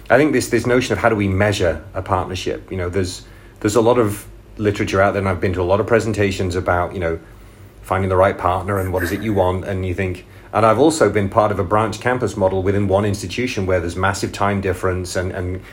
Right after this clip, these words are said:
conversations are difficult and agendas are often in competition, and, you know, you're on the same team, uh, effectively,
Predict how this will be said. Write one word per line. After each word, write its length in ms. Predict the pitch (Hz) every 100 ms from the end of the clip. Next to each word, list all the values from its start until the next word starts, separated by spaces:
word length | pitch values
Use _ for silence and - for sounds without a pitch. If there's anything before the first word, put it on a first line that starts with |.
| - -
conversations 760 | - 110 104 101 107 104 101 92
are 40 |
difficult 680 | 87 95 - 95 95 95 98
and 100 | 90
agendas 520 | 90 95 98 98 95
are 100 | 95
often 200 | - 95
in 80 | 92
competition, 680 | 95 90 101 104 101 98 95
and, 260 | 92 98
you 60 | 104
know, 180 | 92 90 - - - -
you're 160 | 131
on 60 | 135
the 60 |
same 240 | 139 151 131
team, 440 | 175 175 85 78 - - - - - - - -
uh, 160 | 113 -
effectively, 680 | - 135 127 - - 110